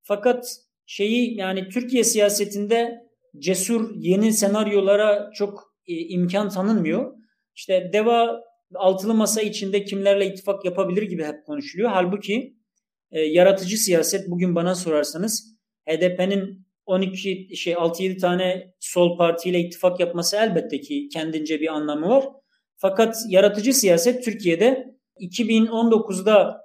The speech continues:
C H P'nin desteklendiği gibi, e, H D P tarafından belki H D P'nin vekil çıkaramayacağı yerlerde DEVA gibi bir partinin desteklenmesi.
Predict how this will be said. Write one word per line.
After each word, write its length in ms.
C 180
H 180
P'nin 260
desteklendiği 800
gibi, 500
e, 120
H 160
D 140
P 100
tarafından 580
belki 380
H 120
D 120
P'nin 200
vekil 260
çıkaramayacağı 600
yerlerde 440
DEVA 240
gibi 300
bir 120
partinin 440
desteklenmesi. 760